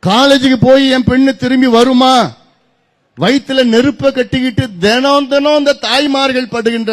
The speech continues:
அவது, இது இங்க சென்னையில மட்டும் இல்லம்மா, தமிழ்நாடு முழுவதும்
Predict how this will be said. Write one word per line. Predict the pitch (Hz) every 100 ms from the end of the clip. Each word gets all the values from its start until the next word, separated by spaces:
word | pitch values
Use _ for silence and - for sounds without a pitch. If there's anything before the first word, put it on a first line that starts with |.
| 185
அவது, | 196 247 240 240 _ _ _ _ _ _ _ _ _ _ _ _ -
இது | 202 240
இங்க | 247 -
சென்னையில | 233 247 285 285 277
மட்டும் | 269 254 262
இல்லம்மா, | 262 262 254 254 - _ _
தமிழ்நாடு | - 170 233 247 254 262 240
முழுவதும் | 220 233 269 285 302 311 339